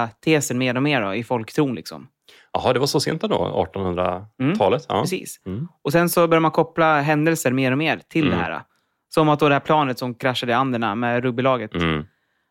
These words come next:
Speaker 1: Och, eh, Costa Concordia
Speaker 2: Mm.
Speaker 1: och så. Och lite andra händelser som också har hänt, som jag tänkte nämna för dig.
Speaker 2: Mm.
Speaker 1: Som till exempel den trettonde maj,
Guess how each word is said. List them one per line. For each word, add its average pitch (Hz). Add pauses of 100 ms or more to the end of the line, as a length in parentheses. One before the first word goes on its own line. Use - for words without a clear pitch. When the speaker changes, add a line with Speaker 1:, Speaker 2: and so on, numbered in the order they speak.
Speaker 1:
Och, -
eh, 127
Costa 127
Concordia 117 (140)
Speaker 2:
Mm. 82
Speaker 1:
och -
så. 120
Och 127
lite 175
andra 214
händelser 131 (540)
som 156
också 170
har 208
hänt, 110
som 135
jag 147
tänkte 147
nämna 185
för 135
dig. 95 (120)
Speaker 2:
Mm. 90 (500)
Speaker 1:
Som 170
till 214
exempel 214
den 151
trettonde 208
maj, 220